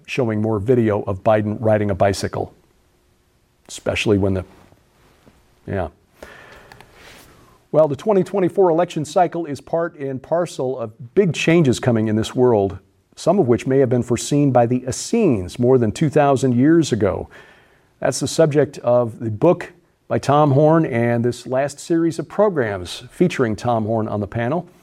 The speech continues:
We Are Legion for We Are Many, which includes contributions from Lieutenant Colonel Robert McGinnis, who joins us on the panel. I was there as well, along with Sharon, Joe Horn, moderating the discussion.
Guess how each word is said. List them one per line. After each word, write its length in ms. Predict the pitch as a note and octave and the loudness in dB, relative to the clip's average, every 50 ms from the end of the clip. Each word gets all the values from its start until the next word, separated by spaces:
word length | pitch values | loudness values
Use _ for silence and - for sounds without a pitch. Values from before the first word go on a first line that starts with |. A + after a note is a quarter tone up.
| _ _ _ _ _ _ - | _ _ _ _ _ _ -8
We 200 | B2 C#3 G3 A3 | -2 0 2 2
Are 160 | G#3+ G#3 G3+ | 4 4 4
Legion 400 | F#3 F3+ G#3 G#3 E3 G#3 A3 G#3 | 2 2 0 0 0 -2 -2 -2
for 200 | - - F3+ E3 | 0 0 2 2
We 320 | D3+ D3 D#3+ F#3+ G#3+ A3 A3 | 2 2 0 -2 -2 -2 -2
Are 240 | F3+ E3 F3 F3+ | -2 -2 0 0
Many, 380 | F3 E3+ F3 F#3+ A3 A3+ F#3 A#2+ | -2 0 0 2 4 4 2 2
which 220 | F#2+ G#2 G2+ - | 0 -4 -6 -4
includes 340 | A#2+ A2 - - D3+ C#3+ C#3 | -4 -4 0 2 2 2 2
contributions 720 | - - D3+ C#3 - - B2+ C#3 D#3+ D#3 - F3 D#3 B2+ | 2 0 -2 -2 -2 -4 -2 0 0 0 0 0 -2 -2
from 280 | - - C3+ C3 B2+ B2 | -2 -2 0 0 2 0
Lieutenant 360 | A#2 A2 - - D3 C3+ B2+ | 0 -2 -2 -2 -4 -4 -2
Colonel 200 | - C3 C3 A#2+ | -2 -2 -2 2
Robert 320 | A2+ B2 B2+ B2+ C3+ C#3 | 2 4 4 4 2 0
McGinnis, 380 | A#2 A#2+ A#2 C#3 D#3 G#3+ G#3+ - | -4 -2 -2 0 0 0 -2 -2
who 80 | - C3+ | -2 -2
joins 340 | A#2 F#2+ C3+ D3 E3 C#3+ | 0 2 2 2 2 2
us 140 | C3 A2+ - | 0 -2 -2
on 100 | C3 A#2 | -4 -4
the 60 | A2+ | -4
panel. 340 | G#2+ - B2 B2+ D3+ F3 E3+ - - - - - - _ - | -6 -6 -6 -4 -4 -4 -4 -6 -14 -20 -20 -20 -20 _ -8
I 80 | - | -6
was 220 | A2+ B2 A#2+ G#2 A2+ | -2 -2 -2 0 0
there 200 | C3+ B2+ B2+ B2+ | 0 0 0 -2
as 120 | A#2 G#2+ | -4 -4
well, 200 | A2+ A#2+ C#3 F#3+ | 0 2 2 4
along 280 | G#3+ E3+ C3 A#2 A#2 A#2 | 4 4 2 2 0 -2
with 100 | A2+ G#2 | -4 -6
Sharon, 460 | - - C#3+ C3+ C#3+ D#3 E3+ D#3+ B2+ | -6 -4 -2 -2 -2 -2 -4 -6 -6
Joe 240 | - C3+ C3 C3 B2 | -2 -2 0 0 0
Horn, 260 | A#2 C#3 C#3+ C#3 B2 | 0 -2 -2 0 0
moderating 540 | C3 C#3+ D#3+ E3+ D#3+ D3+ D3 C#3 C3+ B2+ B2 | 2 2 2 2 2 2 0 0 0 0 -2
the 60 | A#2 | -2
discussion. 540 | G#2+ - - - C3 B2+ - - F#3 F3 | -4 -4 -2 0 0 0 0 -2 -4 -4